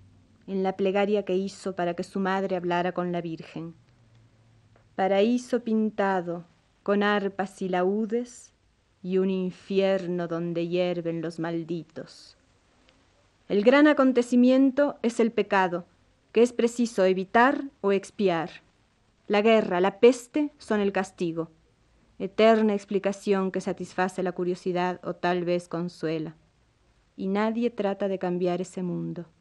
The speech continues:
Una espesa convicción de la inmutabilidad de las cosas ciega todo pensamiento. No, Verlaine no dijo poeta.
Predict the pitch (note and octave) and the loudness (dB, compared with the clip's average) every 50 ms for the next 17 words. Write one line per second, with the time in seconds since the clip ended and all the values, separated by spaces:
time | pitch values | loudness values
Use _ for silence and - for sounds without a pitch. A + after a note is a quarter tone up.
0 | _ _ _ _ _ _ _ _ _ _ _ _ _ _ _ _ _ - G3+ G#3+ | _ _ _ _ _ _ _ _ _ _ _ _ _ _ _ _ _ -2 0 0
1 | G#3+ G#3+ A3 - - _ _ A#3 A#3+ A#3+ A#3 A#3 - - G3 G3 F#3+ F#3+ F#3+ F#3 | 0 0 -2 -6 -14 _ _ 6 6 6 4 2 -4 -8 -6 -4 -2 -2 -2 -2
2 | F#3+ F#3+ F#3+ - - - - G#3 G3+ G3 F#3+ F#3+ F#3 F3+ F3+ F3+ F3+ F#3 F#3 F#3 | -2 -4 -6 -10 -12 -4 0 0 0 2 0 -2 0 0 0 0 0 0 0 -2
3 | F#3 F#3 F3+ - F#3+ F3+ F#3+ F#3 F#3 F#3 F3 F#3+ F#3+ F#3+ F#3 F3 F#3 F3 F3 F3+ | -2 -2 -2 -2 -2 -2 0 0 -2 0 0 0 0 -2 -2 -2 -2 -2 -2 -4
4 | - - _ - F#3+ F#3+ F#3+ - - G3+ F#3+ F#3 - - _ _ _ _ _ _ | -8 -8 _ -2 -2 -2 -4 -6 -10 -12 -12 -12 -14 -20 _ _ _ _ _ _
5 | _ _ _ - - - - G3 F#3+ F#3+ F#3+ F#3 F3+ F#3+ F#3 F#3+ - _ - F#3 | _ _ _ -20 -14 -6 -2 0 2 2 2 2 0 -2 -6 -8 -8 _ 0 0
6 | F3+ F#3 F3+ F#3+ F3+ - F3 E3+ F3+ F3 - F3+ F3 F3 E3+ E3+ E3 E3 E3 E3 | 2 2 2 0 -2 -2 -4 -4 -4 -6 -6 -6 -4 -4 -4 -4 -6 -6 -8 -10
7 | - F3 E3+ _ _ _ _ _ _ _ _ _ _ _ _ _ _ _ _ _ | -12 -16 -18 _ _ _ _ _ _ _ _ _ _ _ _ _ _ _ _ _
8 | _ _ _ _ - G#3+ A3 A3 G#3 F#3+ - - _ _ _ _ _ _ _ _ | _ _ _ _ 2 4 6 6 6 4 0 -4 _ _ _ _ _ _ _ _
9 | _ _ _ F#3+ F3+ G#3 G#3+ A3 G#3+ G3+ G#3 G#3+ A3 G#3+ G#3 G#3 A3 A3+ A3+ G#3 | _ _ _ -2 2 2 2 4 4 2 4 4 4 4 4 4 4 4 2 2
10 | A3+ A3+ A3 - - - - E3+ F3 - _ _ _ - E3+ E3+ E3+ E3 E3 E3 | 0 -2 -2 -4 -8 -8 -8 -10 -10 -14 _ _ _ -2 0 0 0 0 -2 -4
11 | _ - E3 - - | _ -12 -14 -14 -16